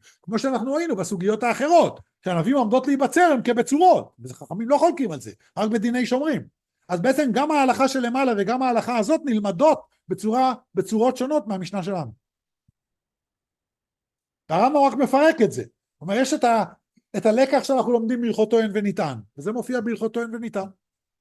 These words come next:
ויש את הלקח שאנחנו לומדים בהלכות השומרים, וזה מופיע בהלכות שכירות. הלקח שאנחנו לומדים בהלכות שומרים, אפשר לנסח אותו באופן כללי, לא צריך להגיע לדיני, אה, מודה במקצת. כל אימת, למשל, אם אתה הפקדת אצלי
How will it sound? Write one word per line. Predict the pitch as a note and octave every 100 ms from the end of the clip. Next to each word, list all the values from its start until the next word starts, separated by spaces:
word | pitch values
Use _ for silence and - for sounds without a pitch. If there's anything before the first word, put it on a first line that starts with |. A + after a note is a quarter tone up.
| _ _ _
ויש | G#3+ B3
את | D4
הלקח | C4+ D4 D#4
שאנחנו | - D4+ A#3
לומדים | C4+ B3 D4
בהלכות | C#4 A#3 C#4
השומרים, | - D#4 F4+ F#4
וזה | A#3+ C4+
מופיע | C4 D4
בהלכות | C#4+ C4+ C4+
שכירות. | - C#4 C4 C4 - _ _ _ _
הלקח | F3 A#3 D#4+ E4+
שאנחנו | E4 E4 B3
לומדים | B3+ B3 D#4+
בהלכות | D#4 A#3+ A#3+ D4+
שומרים, | C#4 A#3 A#3+ F#4 C#4+ D4+ C4+ _ _ _ -
אפשר | F#3+ D4+ E4+
לנסח | E4 E4
אותו | E4+
באופן | E4 D4 E4
כללי, | F4+ E4
לא | D4+
צריך | D#4+
להגיע | F4 C#4 C4 B3
לדיני, | G#3 A3 A#3 A#3 - _ _ _ -
אה, | G3+ A3
מודה | G#3+ A3
במקצת. | G#3+ G3+ G3+ E3 B2 - _ _
כל | D#4 F4 D#4
אימת, | C#4 C4 C#4+ B3 E3 -
למשל, | F#3+ F#3 C4 G#3+ E3 - -
אם | B3+ D#4
אתה | C#4 C#4 B3 C4+
הפקדת | D4 - C4 C4+ C4
אצלי | A3 G#3 A#3 B3 A#3+